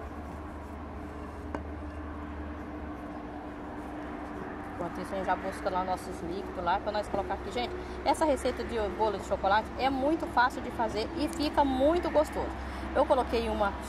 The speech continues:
xícara de café, porque pra ficar mais moreninho, assim, gente. E daí coloquei só uma xícara de açúcar, então no, meu, meu café tá adoçado, viu, gente?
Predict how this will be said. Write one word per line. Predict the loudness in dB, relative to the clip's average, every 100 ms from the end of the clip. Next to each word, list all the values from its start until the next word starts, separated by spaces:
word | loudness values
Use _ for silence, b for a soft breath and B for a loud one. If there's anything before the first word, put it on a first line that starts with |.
| -4
xícara | -4 -2 -4
de | 0
café, | 0 0 2 2 2 B B B -6 -4 -4 -6 -4
porque | -4 2 2 2 0
pra | 0
ficar | 2 4
mais | 6 6 6
moreninho, | 4 6 6 4 2 2 0 0
assim, | -2 -2 -2
gente. | -2 0
E |
daí | 0 2
coloquei | 4 2 2
só | 2
uma | 4
xícara | 2 0 -4 -2
de | 2 4
açúcar, | 4 2 0 0
então | 2 4 4
no, | 4 0 0
meu, | 0 0 0
meu | -4 2
café | 2 2 4 4 2 0
tá | 4
adoçado, | 4 4 2 4 4 2
viu, | -2
gente? | -2 -2